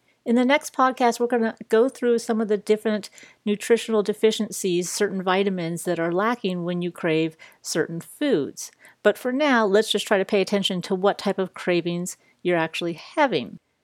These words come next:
So tool number two actually has two parts. The first part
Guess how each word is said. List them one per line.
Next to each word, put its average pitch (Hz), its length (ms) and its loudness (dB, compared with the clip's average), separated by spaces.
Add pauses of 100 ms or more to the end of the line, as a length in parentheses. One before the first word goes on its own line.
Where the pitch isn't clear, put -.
(180)
So 254 140 0
tool 359 480 2
number 277 200 -2
two 240 260 0
actually 220 280 2
has 214 140 0
two - 240 -4
parts. - 340 0
The 190 80 -2
first 349 300 0
part 220 360 4